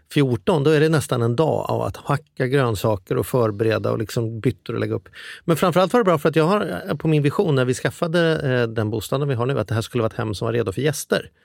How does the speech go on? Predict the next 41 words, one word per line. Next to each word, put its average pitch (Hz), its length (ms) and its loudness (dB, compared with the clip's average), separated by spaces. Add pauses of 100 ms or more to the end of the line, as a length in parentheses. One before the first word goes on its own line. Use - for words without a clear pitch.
(280)
Så - 100 -4
då 117 60 0
fick 151 160 0
jag 139 280 2
chans - 260 -2
att 123 60 -6
kolla 147 160 2
efter, - 300 -4
liksom, - 260 -6
fjorton, 139 680 0
klarar 123 340 0
vi 185 60 -2
det? - 160 -6
Och - 100 -6
då 147 80 -2
visade 156 200 -4
det 110 40 -6
sig - 80 -8
att - 100 -8
vi - 40 -10
fattades 156 380 -4
några 170 120 2
glas 143 320 2
för 160 100 -6
fjorton 151 560 0 (380)
och 135 120 -2
framförallt 127 340 0
räckte 123 200 -2
ju - 20 0
inte 101 120 -2
bordet, 139 420 -2
så - 60 -6
jag 117 80 -2
fick - 140 -4
en 123 200 -4
ursäkt 139 520 -2
för 107 280 -2
att 101 220 -4
liksom 101 320 -6
skaffa - 440 -6
ett - 280 -10